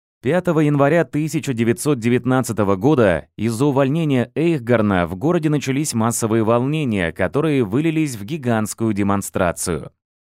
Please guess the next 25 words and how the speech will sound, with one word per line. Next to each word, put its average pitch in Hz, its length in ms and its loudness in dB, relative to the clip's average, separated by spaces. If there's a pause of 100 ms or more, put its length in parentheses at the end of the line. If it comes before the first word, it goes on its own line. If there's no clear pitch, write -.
На 95 200 0
улицы 120 340 0
Берлина 104 560 0
вышло 123 380 -2
более 135 360 0
ста 143 340 -4
пятидесяти 147 760 -2
тысяч 117 480 -4
человек, 135 720 -2 (280)
многие 160 460 0
из 143 100 -4
которых 147 400 -2
были 151 200 -2
настроены 143 640 -2
крайне 104 480 0
решительно. 95 720 -2 (640)
На 98 180 0
следующий 135 480 -2
день 135 240 0
в 101 80 -6
городе 117 400 0
была 110 240 2
объявлена 139 480 0
всеобщая 120 560 0
забастовка, 113 960 0